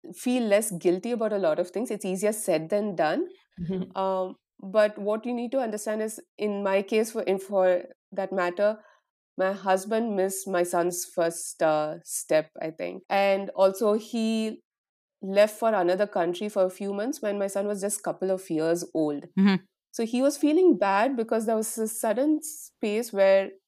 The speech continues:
Speaker 1: the kid were closer to me than to him. And so I think it really is important that both the partners are equal in this and they feel it together and they support each other together. And it's also the family that has to do it. So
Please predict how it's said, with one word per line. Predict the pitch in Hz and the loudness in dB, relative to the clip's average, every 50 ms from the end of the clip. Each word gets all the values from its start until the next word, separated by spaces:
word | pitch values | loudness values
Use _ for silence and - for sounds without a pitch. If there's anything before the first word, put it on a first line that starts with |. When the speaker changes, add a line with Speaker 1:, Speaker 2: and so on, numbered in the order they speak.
| _ _ _ _ _ _ _ _ _ | _ _ _ _ _ _ _ _ _
Speaker 1:
the | - 208 | -10 -8
kid | 214 - 226 226 214 | -4 0 0 0 2
were | 220 226 214 214 | 2 2 2 0
closer | 220 220 - 214 185 190 190 - 226 | 0 0 0 2 2 2 2 0 -2
to | 226 240 226 | 0 0 -2
me | 226 196 180 185 196 247 359 - - - _ _ _ _ _ _ | 0 0 0 0 2 2 0 0 -2 -8 _ _ _ _ _ _
than | - 170 202 190 185 196 190 | -4 0 2 4 4 2 2
to | 202 170 | 0 0
him. | 180 175 160 147 139 139 156 - _ _ _ _ _ _ _ _ _ - - _ _ _ _ - | 0 2 0 0 0 -4 -8 -12 _ _ _ _ _ _ _ _ _ -20 -20 _ _ _ _ 0
And | 214 220 220 | 0 2 4
so | 285 269 | 4 4
I | - 233 240 | 4 4 2
think | - 330 370 381 320 | 4 4 4 4 2
it | - 233 220 - 214 | 2 -2 -4 -4 -2
really | 233 226 240 262 311 320 | 0 0 2 4 2 2
is | 320 320 | 2 0
important | - 196 196 196 196 214 202 202 202 247 262 285 | -2 -2 -4 0 2 4 4 4 4 2 0 0
that | 269 269 247 240 233 _ _ _ _ _ _ _ - | 0 0 -2 -4 -6 _ _ _ _ _ _ _ -16
both | 185 180 220 208 214 226 226 226 | -8 -2 0 2 2 2 2 0
the | - 240 233 226 220 208 196 - _ _ _ _ _ _ _ _ | 0 0 2 2 0 -2 -4 -6 _ _ _ _ _ _ _ _
partners | - 180 160 - - 202 214 226 247 - | 0 0 0 0 0 -2 -2 -2 -2 -2
are | 233 - - | -2 -4 -4
equal | 175 180 175 - - - 233 226 220 | -4 -6 -6 -4 0 0 2 2 2
in | 214 214 190 | 2 0 0
this | 165 185 240 - | 0 0 0 0
and | 226 220 220 | -2 -2 0
they | 190 208 | 0 -2
feel | 208 - - - - 214 208 214 233 247 269 | -2 -6 -12 -12 -8 -6 -4 -4 -2 -2 -2
it | 311 294 - | -2 -2 -2
together | 302 233 180 190 190 190 202 262 | -2 0 4 4 4 4 4 2
and | 285 285 269 247 | 2 2 2 0
they | 220 | 0
support | 220 - - 185 185 - 247 262 294 277 285 | -2 -2 -4 -4 -2 0 2 2 4 4 2
each | 226 - - | 0 2 4
other | 196 175 165 160 156 | 4 4 4 4 2
together. | 156 170 143 139 139 135 131 - 135 117 - | 0 0 -2 0 -2 0 0 0 0 0 0
And | 233 240 254 | -2 0 2
it's | 277 269 269 | 2 2 2
also | 262 247 247 - 302 294 | 0 0 2 2 2 4
the | 277 285 277 269 269 262 262 | 6 6 6 6 6 4 4
family | 262 - 214 202 196 208 240 269 | 2 0 2 2 2 0 0 0
that | 262 247 233 | 0 -2 -2
has | 240 190 170 175 | -2 -2 -2 -2
to | - 208 | -4 -4
do | 180 160 160 156 | -2 -2 -2 -2
it. | 147 147 - - | -2 -6 -8 -4
So | - - 254 240 | 0 2 2 2